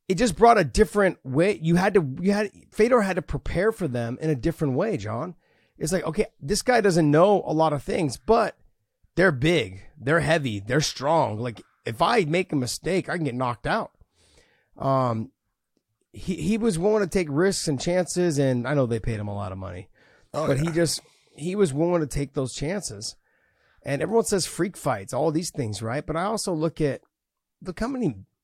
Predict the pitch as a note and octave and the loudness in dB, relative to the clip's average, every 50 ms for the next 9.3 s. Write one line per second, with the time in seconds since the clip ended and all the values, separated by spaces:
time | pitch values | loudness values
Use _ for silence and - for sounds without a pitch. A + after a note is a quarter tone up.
0 | _ _ _ _ _ - G#2+ G#2 A2+ B2+ C#3 D#3+ F#3 E3+ C#3 A#2+ A#2 G#2+ G#2+ G#2+ | _ _ _ _ _ -18 -14 -8 -4 -2 0 0 2 0 0 -2 -2 -4 -6 -6
1 | A2 G#2 - - D3 C3 A2 A2 B2+ F3+ G3 F3 A#2 A2 G#2+ A2+ - - D#3 F3+ | -8 -6 -4 -4 -2 -2 -2 -4 -4 -2 -4 -4 -4 -6 -8 -8 -6 -6 -4 -2
2 | G3 E3+ C3 A#2 A#2 B2 C3 C3 - - A#2+ D3 E3+ E3 C#3 A#2 A2+ A2+ A2+ A#2+ | -2 -2 -4 -4 -4 -6 -6 -8 -6 -4 -4 -2 0 0 0 -2 -2 -6 -8 -8
3 | - D3 C3 G#2 - D3 F3+ F#3+ E3 - - G3+ G3+ C#3+ - - - _ _ _ | -6 -6 -6 -4 -4 -4 -4 -4 -4 -4 -4 -4 -4 -4 -8 -12 -18 _ _ _
4 | _ - - E3+ - F3+ B2 - - - A3+ A3+ F#3+ D3 A#2+ A2 A2+ G#2 G2+ G2+ | _ -16 -12 -8 -8 -6 -6 -4 0 2 2 2 2 0 -2 -2 -4 -6 -8 -8
5 | - A#2 G2 G#2 G2+ G2 F#2+ - _ _ _ _ _ _ _ _ _ _ _ - | -10 -12 -10 -8 -8 -8 -10 -12 _ _ _ _ _ _ _ _ _ _ _ -16
6 | - - - - - - - C3+ A#2+ - - - - D#3 D#3 D3+ - D3+ C#3+ C#3 | -16 -16 -16 -16 -16 -10 -8 -6 -4 -2 -2 0 0 0 0 0 0 -2 0 0
7 | C#3+ C3 B2+ C3+ B2+ A2 B2+ B2+ A#2+ G#2+ C3 B2+ A#2 A2+ - - C3 B2 A2+ A2+ | 2 2 2 0 0 -2 -4 -4 -2 -2 -2 -2 -2 -4 -6 -6 -4 -4 -2 -2
8 | A2+ A#2+ B2 C3 D3 F3+ F#3+ E3 B2 G#2 - D3 D#3+ G3+ G3+ F#3 C3+ A#2 A#2 G#2 | -2 0 0 2 2 4 2 2 0 -2 -4 -2 -2 0 2 0 0 -2 -4 -6
9 | A#2 B2+ - - - | -6 -6 -6 -8 -10